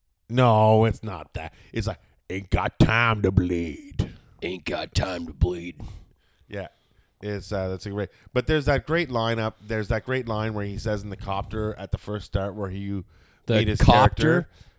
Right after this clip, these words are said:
Speaker 1: The
Speaker 2: No.
Speaker 1: helicopter.
Speaker 2: It's a chopper.
Speaker 1: It's a chopper. <laughs>
Speaker 2: Get to the chopper.
Speaker 1: Get to the copter. <laughs>
Speaker 2: Get to the chopper.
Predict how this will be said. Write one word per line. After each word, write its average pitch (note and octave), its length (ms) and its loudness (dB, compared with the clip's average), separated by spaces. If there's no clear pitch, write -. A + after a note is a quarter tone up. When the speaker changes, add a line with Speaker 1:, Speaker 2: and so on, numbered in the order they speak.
Speaker 1:
The A2 160 0
Speaker 2:
No. F#2 340 0
Speaker 1:
helicopter. A2+ 760 0
Speaker 2:
It's F2+ 240 -4
a D#2+ 40 -6
chopper. D#2 640 0
Speaker 1:
It's B2 240 2
a G2 120 4
chopper. - 520 8
<laughs> - 160 -10
Speaker 2:
Get - 220 6
to D#3 100 10
the C3 120 6
chopper. A2+ 580 2
Speaker 1:
Get D3+ 160 4
to F#3 60 6
the E3+ 100 2
copter. E3+ 540 0
<laughs> - 400 -10
Speaker 2:
Get A2+ 200 2
to D#3+ 80 6
the D3+ 100 10
chopper. D3 640 8